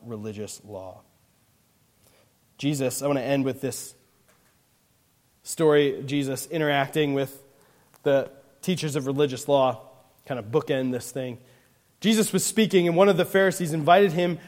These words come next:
home for a meal. So he went in and took his place at the table. His host was amazed to see that he sat down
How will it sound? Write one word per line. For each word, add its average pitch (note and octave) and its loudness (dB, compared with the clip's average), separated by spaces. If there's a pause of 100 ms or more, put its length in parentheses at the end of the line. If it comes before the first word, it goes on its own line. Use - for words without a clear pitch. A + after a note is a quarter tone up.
(100)
home F3+ 6
for F3 4
a D3+ 4
meal. D#3 2
So E3 0
he D#3+ 2
went F#3 4
in F3 2
and D#3 -4
took E3 -4 (460)
his D#3+ -4
place D#3+ 2
at C#3 -6
the C3+ -8
table. C3 -2 (260)
His F3 0
host C4+ 10
was G3 2
amazed G#3 6
to F3 -4
see G#3+ -2
that F3+ 4
he G3 2
sat G3 4
down F3 4